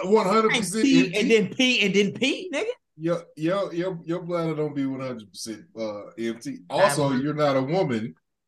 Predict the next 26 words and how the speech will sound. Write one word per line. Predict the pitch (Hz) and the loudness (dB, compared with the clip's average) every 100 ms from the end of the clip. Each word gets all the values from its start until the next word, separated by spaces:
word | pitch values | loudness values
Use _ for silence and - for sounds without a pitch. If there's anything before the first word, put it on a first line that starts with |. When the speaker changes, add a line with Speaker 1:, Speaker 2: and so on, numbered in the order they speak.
| - | -8
Speaker 1:
either. | 175 214 160 113 113 175 185 - - | -2 0 2 2 2 6 6 4 -2
<laughs> | - | -2
So | 170 147 | 2 2
when | 143 147 | 2 -2
you | 175 | 0
go | 156 143 | 2 2
pee, | 143 226 185 147 165 - _ _ _ _ 131 | 0 -2 -2 -2 -4 -8 _ _ _ _ -2
you, | 160 165 147 | 2 2 2
you | 160 | 2
go | 147 143 143 | 4 4 4
pee. | 233 285 135 98 - _ _ _ _ _ | 4 4 2 -4 -16 _ _ _ _ _
You're | 127 143 | -6 -4
done. | 139 208 147 113 | -2 2 2 0
Shit | - 151 151 | -2 -2 -2
drained. | 165 185 170 117 85 - _ _ _ _ _ _ _ _ _ _ _ _ _ - | 0 2 2 0 -4 -18 _ _ _ _ _ _ _ _ _ _ _ _ _ -12
You | 147 | -8
seen | - 175 160 | -4 -2 -2
a | |
wo-, | 147 156 | -2 -2
when | 131 135 | -2 -2
it, | 135 | -2
when | 135 135 | -2 0
a | |
woman | 135 170 165 143 | 2 4 4 2
is | 135 | -2
squirting, | - 180 180 127 147 | -4 0 0 -2 -12